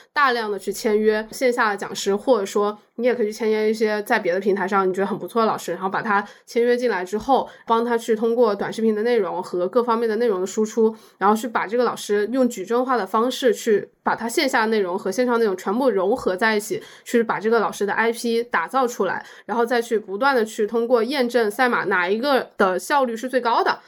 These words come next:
然后他们就在这几个老师身上去做大力的流量的投入和金钱的投入，然后去把它打爆，打爆之后，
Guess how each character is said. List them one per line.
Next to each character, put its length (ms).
然 120
后 80
他 120
们 100
就 100
在 180
这 140
几 140
个 100
老 120
师 140
身 180
上 160
去 160
做 180
大 240
力 140
的 340
流 140
量 160
的 80
投 220
入 100
和 100
金 220
钱 140
的 100
投 240
入， 160
然 120
后 80
去 80
把 120
它 120
打 160
爆， 360
打 100
爆 180
之 180
后， 300